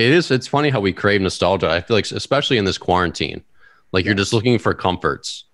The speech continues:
Speaker 1: And
Speaker 2: Mm-hmm.
Speaker 1: no better time to bask in your childhood stuff and eat some Kraft macaroni and cheese,
Speaker 2: <laughs>
Speaker 1: you know, with, uh, SpongeBob shapes.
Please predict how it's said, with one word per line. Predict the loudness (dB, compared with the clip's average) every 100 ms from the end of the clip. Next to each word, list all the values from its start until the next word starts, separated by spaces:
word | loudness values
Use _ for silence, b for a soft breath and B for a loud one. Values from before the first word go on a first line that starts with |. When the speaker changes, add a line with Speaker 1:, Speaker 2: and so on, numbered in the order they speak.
| _ _ _ _ _ _ _
Speaker 1:
And | -4 -2 0 -2 -4
Speaker 2:
Mm-hmm. | -10 -18 -10 -2
Speaker 1:
no | 0
better | 0 0 -2
time | -2 -2 -2
to |
bask | 0 0 0 -2
in | -2
your | -2
childhood | -4 -2 -2 -2 -4
stuff | -4 -4 -4
and | -6
eat | -4
some | -4
Kraft | -2 -2 0
macaroni | -2 0 0 0
and | -2
cheese, | -2 0 0 -2 -8 _ -8
Speaker 2:
<laughs> | -8 -8 -12
Speaker 1:
you | -4
know, | -2 0
with, | 0 0 0
uh, | 2 2 -2 _ _ _ _
SpongeBob | -10 -2 -2 0 2 0 0
shapes. | 0 -2 -2 -10